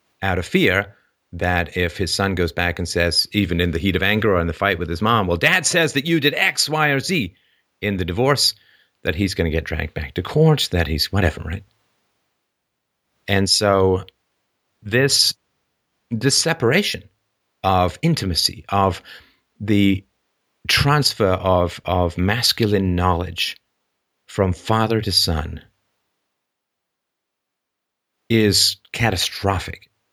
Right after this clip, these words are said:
It has made boys grow up into kinda like drones, kinda like worker bees. They don't have much independent spirit and, and, and strength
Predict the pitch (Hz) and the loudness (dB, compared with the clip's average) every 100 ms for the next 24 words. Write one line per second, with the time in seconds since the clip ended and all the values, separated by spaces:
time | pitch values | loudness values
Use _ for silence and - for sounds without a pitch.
0 | - 101 85 104 101 95 - - _ _ | -4 -2 0 0 2 2 -2 -4 _ _
1 | _ _ _ _ _ _ _ _ _ _ | _ _ _ _ _ _ _ _ _ _
2 | _ _ 110 113 127 135 120 104 107 123 | _ _ 0 2 4 2 2 0 2 2
3 | 95 92 92 - 107 104 90 - - _ | 2 2 0 0 2 4 2 -2 -12 _
4 | _ _ _ _ _ _ _ _ _ _ | _ _ _ _ _ _ _ _ _ _
5 | _ _ _ _ _ _ _ _ _ _ | _ _ _ _ _ _ _ _ _ _
6 | - 127 - 123 113 104 85 - _ _ | 0 2 2 2 2 0 -6 -18 _ _
7 | _ _ _ _ _ _ _ _ _ _ | _ _ _ _ _ _ _ _ _ _
8 | _ _ _ _ _ _ _ _ _ _ | _ _ _ _ _ _ _ _ _ _
9 | _ _ - 139 127 107 101 104 92 82 | _ _ -4 0 0 0 -2 -4 -2 -4
10 | 78 - 107 107 98 92 95 - 82 92 | -6 -6 -2 0 0 0 0 0 -2 0
11 | 90 80 - _ _ _ _ _ _ _ | 0 0 -4 _ _ _ _ _ _ _
12 | _ _ _ _ _ _ - 107 117 120 | _ _ _ _ _ _ -10 -2 0 2
13 | 135 123 - 127 117 113 104 120 113 113 | 2 0 -2 -2 0 -2 0 0 0 0
14 | 107 98 - 117 104 - 104 95 101 98 | 0 0 0 2 2 0 -4 -2 -4 -4
15 | - 101 - - 185 113 - | -2 -2 0 2 2 0 -6